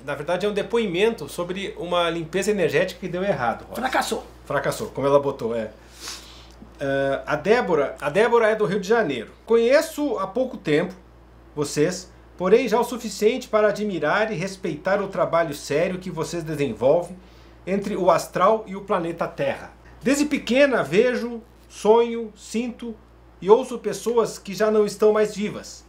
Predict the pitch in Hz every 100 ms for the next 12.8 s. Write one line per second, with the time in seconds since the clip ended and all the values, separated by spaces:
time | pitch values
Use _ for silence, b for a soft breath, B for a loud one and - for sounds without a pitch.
0 | - 196 220 220 269 233 233 226 220 240
1 | 262 254 240 220 240 226 220 214 190 240
2 | 226 208 202 202 202 240 233 180 208 208
3 | 175 - 226 214 214 214 240 233 208 220
4 | 233 240 233 196 139 - b b 220 220
5 | 262 262 262 247 233 220 113 - - 214
6 | 208 - - b b b - 196 185 269
7 | 269 - 214 233 254 - - - - 170
8 | 160 196 - 170 165 202 240 135 120 175
9 | 196 - 214 214 - 202 208 208 - 214
10 | 220 - 214 247 - b b b b -
11 | 214 240 220 220 220 262 247 214 214 226
12 | 208 214 214 - 226 - 127